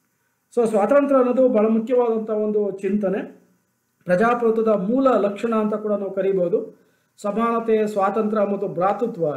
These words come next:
ಇದು ಪ್ರಜಾಪ್ರಭುತ್ವದ, ಆ, ಮೂಲ ಲಕ್ಷಣಗಳಾಗಿದ್ದಾವೆ, ಬಹಳ ಮುಖ್ಯವಾದ ಲಕ್ಷಣಗಳು. So democracy, uh, protects the rights, uh, and the freedoms of the citizens. So ಪ್ರಜಾಪ್ರಭುತ್ವ ಪ್ರಜೆಗಳ ಹಕ್ಕು ಮತ್ತು ಸ್ವಾತಂತ್ರ್ಯವನ್ನು ರಕ್ಷಣೆ ಮಾಡುತ್ತೆ.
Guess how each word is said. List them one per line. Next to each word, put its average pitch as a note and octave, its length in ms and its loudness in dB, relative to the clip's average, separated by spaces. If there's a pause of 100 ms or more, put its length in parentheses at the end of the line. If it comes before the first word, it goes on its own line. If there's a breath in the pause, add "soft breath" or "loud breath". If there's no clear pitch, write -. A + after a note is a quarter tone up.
ಇದು G3 200 0
ಪ್ರಜಾಪ್ರಭುತ್ವದ, G3+ 800 -2 (680 loud breath)
ಆ, E3+ 120 -6
ಮೂಲ B3+ 340 0 (400)
ಲಕ್ಷಣಗಳಾಗಿದ್ದಾವೆ, G3+ 1080 -2
ಬಹಳ F#3+ 100 0
ಮುಖ್ಯವಾದ G3+ 600 -2
ಲಕ್ಷಣಗಳು. F3 500 -8
So C4+ 100 -12
democracy, C#4 800 -2 (600 soft breath)
uh, G3+ 120 -2
protects B3 760 -2
the A3+ 140 0
rights, B3 380 0
uh, A3 360 -6
and G#3+ 100 -2
the G#3+ 120 -2
freedoms B3+ 320 -2
of G3 280 -8
the G#3 120 -2
citizens. G3+ 580 -6 (720)
So G3 140 2
ಪ್ರಜಾಪ್ರಭುತ್ವ B3+ 760 2 (360)
ಪ್ರಜೆಗಳ C4 400 0
ಹಕ್ಕು A3 360 -2
ಮತ್ತು C4+ 260 -4
ಸ್ವಾತಂತ್ರ್ಯವನ್ನು G#3+ 680 -4
ರಕ್ಷಣೆ F#3 320 -10
ಮಾಡುತ್ತೆ. C#3+ 500 -12